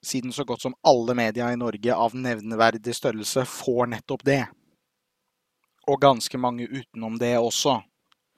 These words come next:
Selv om kravet i og for seg er rimelig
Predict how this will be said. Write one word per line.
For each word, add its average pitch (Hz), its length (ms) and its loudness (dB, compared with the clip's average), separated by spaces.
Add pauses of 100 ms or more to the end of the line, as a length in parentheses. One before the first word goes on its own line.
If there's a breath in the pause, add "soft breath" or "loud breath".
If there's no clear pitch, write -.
(800 soft breath)
Selv 160 320 6
om 170 80 -2
kravet 123 480 0
i 120 160 -4
og 110 80 -6
for 139 160 -2
seg 113 320 2
er 98 340 -2
rimelig 120 600 -4